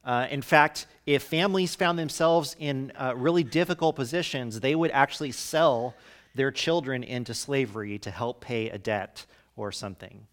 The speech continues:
I sometimes tell my kids that just to make sure they understand that they are living under our good graces. So it's quite possible that when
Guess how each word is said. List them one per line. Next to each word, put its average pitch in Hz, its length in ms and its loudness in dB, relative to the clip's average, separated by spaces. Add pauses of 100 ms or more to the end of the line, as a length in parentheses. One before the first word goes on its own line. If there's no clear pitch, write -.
(920)
I 120 80 0
sometimes 147 400 -4
tell 151 220 2
my 120 180 0
kids 127 320 -4
that 92 260 -4
just - 200 -14
to 127 60 -8
make 117 180 -8
sure 107 360 -4 (720)
they 131 160 2
understand 123 720 2 (600)
that 113 100 -8
they 139 120 2
are 127 100 2
living 143 300 2
under 131 240 0
our 120 140 4
good 107 220 -6
graces. 110 720 -4 (3500)
So 196 200 4
it's 190 160 0
quite 285 240 8
possible 160 500 4
that 151 220 2
when 160 420 -2